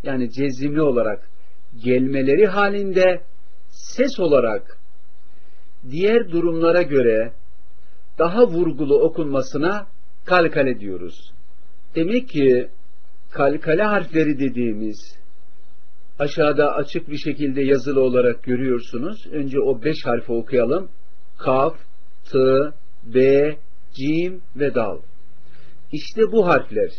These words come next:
A kelimenin ortasında, B kelimenin sonunda. Sakin olarak bulunursa, yani cezimli olurlarsa, bu takdirde diğer yerlere göre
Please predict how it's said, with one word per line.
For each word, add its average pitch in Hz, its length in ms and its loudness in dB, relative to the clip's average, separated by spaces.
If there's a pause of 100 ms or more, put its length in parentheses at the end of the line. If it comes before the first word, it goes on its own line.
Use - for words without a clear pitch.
(1040)
A 185 380 2 (580)
kelimenin 170 520 2
ortasında, 101 880 0 (680)
B 170 500 2 (500)
kelimenin 151 680 2
sonunda. 90 480 -2 (640)
Sakin 180 680 0
olarak 123 560 2
bulunursa, 139 840 -2 (160)
yani 120 380 0
cezimli 135 720 0
olurlarsa, 123 960 0 (460)
bu 180 180 -4
takdirde 104 840 -2 (1200)
diğer 190 360 2
yerlere 151 600 4
göre 113 460 2